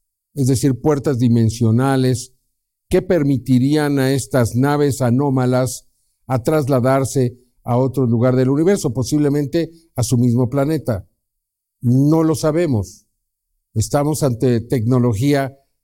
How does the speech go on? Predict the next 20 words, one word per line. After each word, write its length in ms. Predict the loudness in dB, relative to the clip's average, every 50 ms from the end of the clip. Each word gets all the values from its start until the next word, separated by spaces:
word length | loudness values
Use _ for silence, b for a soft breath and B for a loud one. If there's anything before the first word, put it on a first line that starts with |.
| _ _ _
muy 320 | -4 0 0 2 2 2 2
avanzada 520 | 2 0 0 0 0 0 0 0 0 0
para 160 | 0 0 0
los 140 | 0 0 0
seres 260 | 0 0 -2 -2 -2
humanos. 460 | -4 -4 -2 -2 -2 -4 -4 -6 -10 _ _ _ _ _ _ _ _ _ _ _ _ _ _ _ _ _
Lo 220 | -2 -2 -2 0
que 180 | 0 0 0 2
ya 180 | 2 2 2
la 120 | 2 2 0
ciencia 420 | -2 -2 -4 -4 -4 -2 -2 -4
ha 40 | -2
podido 360 | -2 -2 0 0 2 2 2
determinar 720 | 0 0 0 0 0 0 2 2 2 2 0 0 -2 -4 -8 -14 _ _ _ _ _ _
es 180 | -4 -4 -4 -4
que 140 | -2 -2 -2
estos 280 | -2 -2 -2 -4 -2
portales 800 | -2 -2 -2 -2 -2 -2 0 0 0 0 -2 -4 -4 -8 -10 -10 -6
sí 120 | -2 -2
existen 680 | -2 -2 -2 -2 -2 -2 -2 -4 -8 -12 -12 -12 -14